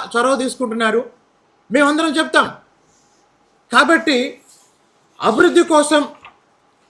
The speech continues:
ఒక యజ్ఞం మొదలైంది. వాస్తవానికి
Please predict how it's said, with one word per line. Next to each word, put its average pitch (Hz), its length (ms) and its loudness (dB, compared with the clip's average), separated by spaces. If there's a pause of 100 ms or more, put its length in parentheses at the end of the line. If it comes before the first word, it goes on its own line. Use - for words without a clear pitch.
ఒక 226 180 0
యజ్ఞం 254 440 0
మొదలైంది. 233 440 0 (1300)
వాస్తవానికి 285 640 0